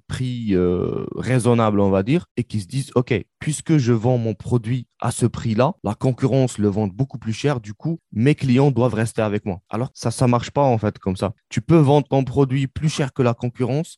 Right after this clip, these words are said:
et avoir une armée de clients qui sont là et qui achètent et qui achèteront toujours avec toi.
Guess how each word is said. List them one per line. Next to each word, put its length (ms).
et 60
avoir 640
une 220
armée 520
de 120
clients 460
qui 160
sont 340
là 260
et 100
qui 120
achètent 360
et 20
qui 160
achèteront 420
toujours 380
avec 240
toi. 160